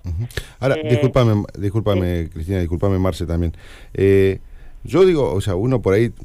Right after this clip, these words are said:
Speaker 1: siente que, que le está preguntando a un organismo, le está preguntando a alguna institución,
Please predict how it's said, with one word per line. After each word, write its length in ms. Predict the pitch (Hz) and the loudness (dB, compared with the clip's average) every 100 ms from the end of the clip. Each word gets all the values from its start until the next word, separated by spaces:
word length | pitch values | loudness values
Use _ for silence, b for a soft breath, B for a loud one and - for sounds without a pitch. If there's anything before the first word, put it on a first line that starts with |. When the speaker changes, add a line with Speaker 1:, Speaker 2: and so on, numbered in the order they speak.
| 50 52 | -14 -14
Speaker 1:
siente 320 | - 95 101 | -4 -2 -2
que, 220 | 87 76 71 | -2 -4 -4
que 160 | 80 80 | -6 -4
le 80 | 78 | -2
está 180 | 110 | 0
preguntando 880 | 101 95 85 85 95 113 107 101 85 b b | 0 0 0 0 2 2 4 2 -2 b b
a 220 | - 82 85 | -6 0 2
un 320 | 110 107 98 | 2 2 0
organismo, 800 | 87 82 85 123 143 104 85 80 | 0 0 2 4 6 4 2 -2
le 80 | 82 | -4
está 200 | 101 87 | -4 -4
preguntando 960 | 87 85 82 98 101 95 90 85 80 b | -2 -2 -2 0 0 0 0 0 -4 b
a 80 | - | -10
alguna 200 | 87 98 | -4 -2
institución, 520 | 87 87 82 78 123 | 0 -2 -4 0 0